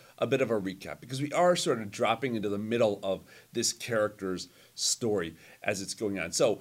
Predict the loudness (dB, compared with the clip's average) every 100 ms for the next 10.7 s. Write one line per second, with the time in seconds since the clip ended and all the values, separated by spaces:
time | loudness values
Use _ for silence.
0 | -6 -2 0 6 6 6 2 -10 -10 -8
1 | 0 2 2 0 -14 _ _ _ -20 -20
2 | -16 -12 -8 0 4 4 2 -2 -4 -8
3 | -16 -20 -20 -18 -10 2 6 6 6 0
4 | -2 -2 -2 -2 -4 -6 -12 -16 _ _
5 | _ _ _ -4 -2 -2 2 4 4 2
6 | -4 -4 -4 0 0 2 0 -4 -6 -6
7 | -8 -12 -10 -8 -10 -10 -10 -14 -20 _
8 | _ _ _ 0 2 2 0 0 0 -2
9 | -2 -2 -2 -6 _ -12 -8 -4 0 0
10 | 0 -2 -2 -2 -2 -4